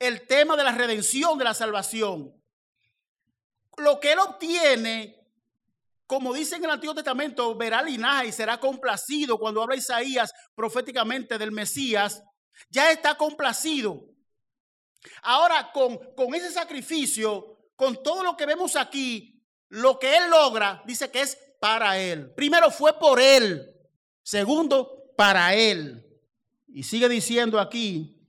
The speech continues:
este versículo, dice que todas las cosas también son para Él y a Él debe ser dada la gloria.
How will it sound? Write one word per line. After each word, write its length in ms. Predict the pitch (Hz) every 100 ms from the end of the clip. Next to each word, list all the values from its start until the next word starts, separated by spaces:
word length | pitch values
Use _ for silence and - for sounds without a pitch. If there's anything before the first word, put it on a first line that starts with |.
| _ _ _
este 400 | - 190 220 190 -
versículo, 960 | 180 175 294 294 - 185 190 208 - _ _ -
dice 340 | 202 202 214
que 100 | 196
todas 480 | - - 247 240 -
las 220 | 202 -
cosas 720 | - 226 185 120 - - - _ _ _ _ _ _ _ -
también 720 | 165 160 202 202 170 135 123 _ _ _
son 500 | - - - 196 190
para 260 | 185 175 180
Él 140 | 175 _
y 160 | 190 185
a 180 | 175
Él 180 | 226 190
debe 200 | 175 180
ser 220 | 160 185
dada 180 | 170 170
la 140 | 170 143
gloria. 480 | 147 139 131 120